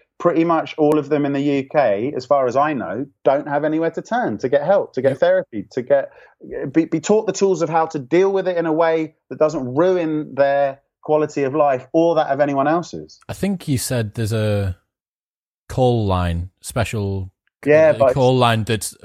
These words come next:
Speaker 2: fifty percent of the calls are unanswered due
Speaker 1: Yeah.
Speaker 2: to the call line not being sufficiently well manned.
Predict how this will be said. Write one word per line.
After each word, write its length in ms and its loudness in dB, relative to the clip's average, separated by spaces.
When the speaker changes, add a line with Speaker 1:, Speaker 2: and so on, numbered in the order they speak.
Speaker 2:
fifty 520 -4
percent 520 -4
of 120 -4
the 80 -8
calls 680 -2
are 200 -6
unanswered 800 -4
due 220 -4
Speaker 1:
Yeah. 120 6
Speaker 2:
to 60 2
the 120 -4
call 340 -4
line 240 -2
not 180 -6
being 180 -4
sufficiently 500 -8
well 240 -2
manned. 500 -4